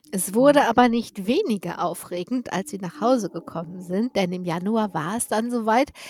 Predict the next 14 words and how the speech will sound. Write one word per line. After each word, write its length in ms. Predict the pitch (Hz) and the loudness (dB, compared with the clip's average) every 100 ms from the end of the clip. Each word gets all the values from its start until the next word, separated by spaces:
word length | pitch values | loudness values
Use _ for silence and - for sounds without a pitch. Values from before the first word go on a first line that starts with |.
| - - | -18 -8
Sie 200 | - 185 | -2 0
haben 240 | 220 262 | 0 -2
in 200 | 240 190 | -6 -4
Münster 460 | 170 190 233 - 320 | -2 0 -2 -6 -8
in 60 | 269 | -6
einer 220 | 190 190 | -4 -6
großen 580 | - 180 226 - 226 - | -2 -2 0 -4 -6 -6
Halle 300 | 185 220 285 | -4 -4 -4
vor 240 | - 175 | -8 -10
zweitausend 1000 | - 160 196 - - 202 208 220 240 - | -10 -8 -8 -10 -8 -2 -2 -2 -6 -10
Menschen 560 | 185 185 214 - 226 214 | -8 -6 -8 -10 -12 -8
ihre 300 | 196 196 208 | -6 -6 -8
Kollektion 1040 | - 190 185 - - - - 180 180 185 | -4 -2 -2 -6 -10 -10 -6 -2 -2 -4
gezeigt. 760 | 202 - - 196 165 156 - | -8 -6 -4 -4 -6 -12 -16